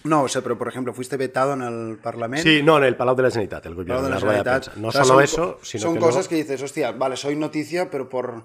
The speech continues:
Speaker 2: Sí,
Speaker 1: desafortunadamente",
Speaker 2: sí,
Speaker 1: ¿no?
Speaker 2: sí. Bueno, de momento la justicia me ha dado la razón, medidas cautelares, ¿eh?
Speaker 1: Fiu.
Speaker 2: Pero, mm,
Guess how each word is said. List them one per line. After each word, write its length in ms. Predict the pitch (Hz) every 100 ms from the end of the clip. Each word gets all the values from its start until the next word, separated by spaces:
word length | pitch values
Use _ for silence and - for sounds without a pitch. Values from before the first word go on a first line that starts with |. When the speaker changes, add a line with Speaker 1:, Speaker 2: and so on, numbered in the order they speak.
| -
Speaker 2:
Sí, 280 | - 127 135
Speaker 1:
desafortunadamente", 880 | 147 147 139 143 143 151 147 135
Speaker 2:
sí, 120 | 113 104
Speaker 1:
¿no? 80 | 127
Speaker 2:
sí. 200 | 80 87
Bueno, 240 | - 113 107
de 60 |
momento 220 | 107 113 117
la 60 |
justicia 300 | 101 - -
me 100 | 98
ha 20 |
dado 120 | 101 98
la 140 | 98
razón, 380 | 95 98 139 139
medidas 280 | 104 95 -
cautelares, 580 | 90 95 107 113 - -
¿eh? 100 | 104
Speaker 1:
Fiu. 120 | -
Speaker 2:
Pero, 280 | 95 95 85
mm, 340 | 90 87 85